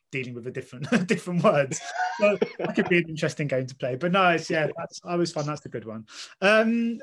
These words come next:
and yeah, just to go back as quickly, you're just talking about seeing the film in Zurich and stuff like that. How is it seeing yourself on the big screen? I mean, the thing is, I, I would imagine that it, it, it never gets normal, even if you've been doing this for fifty years. But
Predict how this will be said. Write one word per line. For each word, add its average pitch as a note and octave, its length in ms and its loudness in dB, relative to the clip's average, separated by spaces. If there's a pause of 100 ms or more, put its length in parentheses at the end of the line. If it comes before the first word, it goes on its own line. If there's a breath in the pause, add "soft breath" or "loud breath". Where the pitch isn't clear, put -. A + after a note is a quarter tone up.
and A#3+ 80 6
yeah, D#4 100 6
just D4+ 200 -2
to E4+ 60 0
go D#4+ 120 4
back C#4+ 160 0
as - 100 0
quickly, A3+ 280 0
you're D3+ 100 -2
just - 120 -6
talking E3 220 0
about D3+ 180 -2
seeing C#3 200 -2
the C3+ 60 -8
film C3+ 280 -4
in B2 100 -8
Zurich B2+ 400 -4
and A#2+ 80 -12
stuff B2 200 -10
like C3 100 -6
that. - 500 -4
How D4+ 440 6
is G#3+ 120 2
it E3+ 200 4
seeing D3+ 320 0
yourself C3+ 500 -4
on B2 160 -10
the A#2 60 -10
big A2 320 -8
screen? A#2+ 360 -8
I D#3+ 60 0
mean, A3 140 4
the A3 80 2
thing B3 160 -2
is, G3+ 80 2
I, G#3+ 80 2
I G#3+ 320 4
would C3+ 160 -2
imagine A#2 420 -6
that G#2+ 160 -14
it, A#2 100 -10
it, C3+ 300 -10
it D#3 140 -8
never D3+ 280 2
gets - 680 -10
normal, C3 420 -4
even C3 220 -6
if B2 100 -14
you've A2+ 80 -14
been B2 140 -10
doing B2 260 -6
this A#2+ 220 -12
for A#2 100 -16 (260)
fifty - 300 -4
years. C3+ 380 2
But F3 240 0